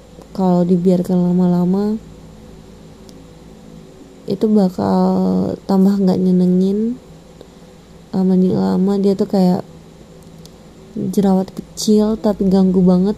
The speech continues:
karena posisinya di, di pipi gitu. Ya, masalahku seperti itu.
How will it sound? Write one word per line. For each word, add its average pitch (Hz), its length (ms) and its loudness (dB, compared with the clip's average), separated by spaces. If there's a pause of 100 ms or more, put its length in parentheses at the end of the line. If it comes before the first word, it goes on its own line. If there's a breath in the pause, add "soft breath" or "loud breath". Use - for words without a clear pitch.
(300)
karena 202 160 0
posisinya 202 640 -2
di, 190 320 2 (880 loud breath)
di 202 160 2
pipi 226 560 2
gitu. 208 320 0 (2750 loud breath)
Ya, 226 560 2
masalahku 214 640 -2
seperti - 480 -6
itu. 202 480 -4